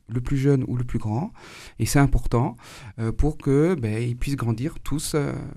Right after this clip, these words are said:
en lien les uns les autres, euh, à sa mesure, en fonction de la, la maturité, euh, qu'ils ont. Voilà, donc, euh,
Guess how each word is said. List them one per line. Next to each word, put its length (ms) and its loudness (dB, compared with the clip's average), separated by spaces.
en 140 4
lien 340 4
les 200 2
uns 120 2
les 180 2
autres, 320 -4
euh, 180 2
à 120 4
sa 180 6
mesure, 540 6
en 80 -2
fonction 380 0
de 300 0
la, 420 -2
la 140 0
maturité, 680 -2
euh, 140 2
qu'ils 300 -4
ont. 180 -2
Voilà, 240 0
donc, 240 0
euh, 260 4